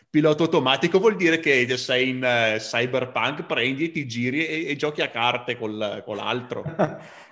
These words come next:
Speaker 2: Eh, f-, fa figo dire guida autonoma, la
Speaker 1: Eh.
Speaker 2: macchina che si guida da sola.
Speaker 1: Quindi è, è, è un concetto di limitare le aspettative.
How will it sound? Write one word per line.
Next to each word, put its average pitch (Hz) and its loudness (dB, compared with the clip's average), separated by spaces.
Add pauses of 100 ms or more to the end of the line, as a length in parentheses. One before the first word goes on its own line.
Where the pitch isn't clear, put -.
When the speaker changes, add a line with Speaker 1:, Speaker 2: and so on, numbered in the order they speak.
Speaker 2:
Eh, 143 0
f-, - -16
fa 175 4
figo 131 0
dire 110 -2
guida 123 -4
autonoma, 101 -6
la 123 -2
Speaker 1:
Eh. - 0
Speaker 2:
macchina 110 -6
che 113 -8
si 113 -8
guida 107 -4
da 101 -4
sola. - -10 (1000)
Speaker 1:
Quindi 135 0
è, 151 4
è, 139 -4
è 143 -2
un 147 4
concetto 147 0
di 147 -2
limitare 147 2
le 143 2
aspettative. - -6